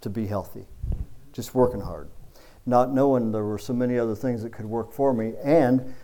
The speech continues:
there were a lot of things that were working against me. You know,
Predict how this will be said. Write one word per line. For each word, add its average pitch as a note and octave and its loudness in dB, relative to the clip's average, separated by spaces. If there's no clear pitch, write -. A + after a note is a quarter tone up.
there A2 6
were A2+ 6
a A2+ 6
lot B2+ 6
of - 2
things A#2+ 0
that A#2 -4
were G#2+ -2
working A2+ 0
against A#2 0
me. - -10
You A#2+ -4
know, B2+ 0